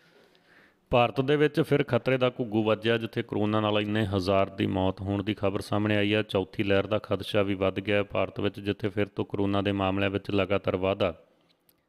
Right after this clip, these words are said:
ਦਰਜ ਕੀਤਾ ਜਾਣ ਲੱਗਿਆ ਹੈ, ਜੋ ਕਿ ਭਾਰਤ ਸਰਕਾਰ ਦੇ ਲਈ ਇੱਕ ਚਿੰਤਾ ਦਾ ਵਿਸ਼ਾ ਇਸ ਸਮੇਂ, ਜਿੱਥੇ ਚੀਨ ਤੋਂ ਬ੍ਰਾਜ਼ੀਲ, ਅਮਰੀਕਾ, ਫਰਾਂਸ, ਇਟਲੀ, ਜਾਪਾਨ, ਦੱਖਣੀ ਕੋਰੀਆ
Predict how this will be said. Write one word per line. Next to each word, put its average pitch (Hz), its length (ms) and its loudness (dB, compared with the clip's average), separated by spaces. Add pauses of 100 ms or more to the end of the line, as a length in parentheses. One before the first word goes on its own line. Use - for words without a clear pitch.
(120)
ਦਰਜ 110 300 -2
ਕੀਤਾ 131 340 0
ਜਾਣ 127 260 2
ਲੱਗਿਆ 120 280 2
ਹੈ, 123 60 2
ਜੋ 110 180 2
ਕਿ 117 160 -4
ਭਾਰਤ 107 340 -2
ਸਰਕਾਰ 101 480 -2
ਦੇ 101 140 -2
ਲਈ 104 200 2
ਇੱਕ 101 140 -4
ਚਿੰਤਾ 98 440 -2
ਦਾ 101 120 2
ਵਿਸ਼ਾ 98 320 0
ਇਸ - 160 -4
ਸਮੇਂ, 104 380 0
ਜਿੱਥੇ 104 320 -4
ਚੀਨ 98 360 -4
ਤੋਂ 98 180 -4
ਬ੍ਰਾਜ਼ੀਲ, 98 520 -2
ਅਮਰੀਕਾ, 101 440 -4
ਫਰਾਂਸ, 101 380 -6
ਇਟਲੀ, 104 300 -4
ਜਾਪਾਨ, 101 420 -4
ਦੱਖਣੀ 101 340 -6
ਕੋਰੀਆ 104 440 -2